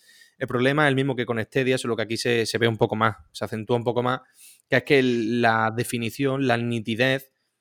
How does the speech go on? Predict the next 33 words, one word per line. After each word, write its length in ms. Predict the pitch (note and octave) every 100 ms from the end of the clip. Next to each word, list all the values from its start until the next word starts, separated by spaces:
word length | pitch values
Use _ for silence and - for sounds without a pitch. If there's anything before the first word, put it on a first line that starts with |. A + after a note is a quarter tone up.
| _ _ _
pues 180 | A2+ G#2+
no 240 | A2+ C3+
está 200 | A#2 -
bien. 340 | G2+ A2 G#2 -
Es 100 | A2
como 280 | B2 A#2 A2
cuando 200 | G#2+ G#2+
ves 100 | B2
un 80 | A2+
vídeo 220 | A2 G#2+
en 40 |
YouTube, 400 | G#2 G2+ A#2+ A2+ A#2
pues 160 | A2+
tiene 180 | C3+ B2
momentos 420 | B2+ C3+ B2 A2
que 100 | G#2+
se 100 | A#2
ve 80 | B2+
mejor 340 | C3 C3+ C#3
y 80 | C3
otros 280 | C3+ C3+ C3
que 100 | C3+
porque 260 | C3+ A#2+ B2+
tenga 220 | C3+ C3
un 160 | B2+
pico 220 | C#3+ B2+ B2+
en 40 |
la 80 | B2
señal, 420 | B2+ C3 C3+ C3+ - _ - _
una 160 | C#3
interferencia, 680 | C3+ B2 A#2+ B2+ C3 C3 B2+
cualquier 280 | B2+ A2+ C3
movida, 440 | C3 C3+ C3+ C#3+